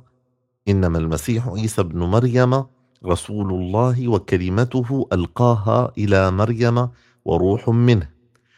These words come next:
فآمنوا بالله ورسوله ولا تقولوا ثلاثة، انتهوا خيرا لكم، إنما الله إله واحد، سبحانه أن يكون له ولد، له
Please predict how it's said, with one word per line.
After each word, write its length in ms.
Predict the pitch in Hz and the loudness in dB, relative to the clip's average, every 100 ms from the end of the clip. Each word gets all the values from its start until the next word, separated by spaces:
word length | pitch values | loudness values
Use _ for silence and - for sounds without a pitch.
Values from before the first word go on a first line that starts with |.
| _ _ _ _ | _ _ _ _
فآمنوا 600 | 101 135 151 113 87 92 110 _ | 2 4 4 4 2 -2 -6 _
بالله 540 | - 92 95 95 73 71 _ _ _ _ - | -2 2 4 4 2 -8 _ _ _ _ -8
ورسوله 960 | 82 104 123 120 131 101 80 73 76 73 _ _ _ - | 2 4 4 4 2 2 0 -4 -8 -10 _ _ _ -10
ولا 440 | 80 90 110 135 | 2 4 6 4
تقولوا 680 | 127 127 135 139 107 87 101 - _ _ - | 4 0 2 2 2 2 -2 -8 _ _ 0
ثلاثة، 580 | 90 101 113 101 76 71 _ _ _ | 4 6 6 2 -4 -8 _ _ _
انتهوا 560 | 101 82 110 107 127 135 - _ | -2 0 2 2 0 -2 -6 _
خيرا 440 | - - 104 110 123 | -6 0 4 4 4
لكم، 520 | 127 123 123 80 73 - _ _ _ - | 4 4 2 -4 -6 -10 _ _ _ 2
إنما 400 | 135 113 85 78 | 4 4 2 0
الله 500 | 76 90 120 127 - | -2 2 2 2 0
إله 380 | 92 85 107 107 | 0 2 2 2
واحد، 580 | 135 135 139 131 - 76 - _ - _ | 2 4 4 4 -2 -10 -12 _ -20 _
سبحانه 840 | - 87 - 104 107 95 92 92 - | -4 -4 2 4 4 4 0 -2 -2
أن 40 | |
يكون 720 | 98 95 90 - 113 110 131 - - | 0 2 0 2 2 2 2 -2 -6
له 300 | 85 90 87 | 0 2 4
ولد، 720 | 123 127 120 139 117 73 - - _ _ _ _ - | 2 4 4 6 6 2 -4 -20 _ _ _ _ -6
له 520 | 90 117 123 101 76 | 2 2 2 -2 -6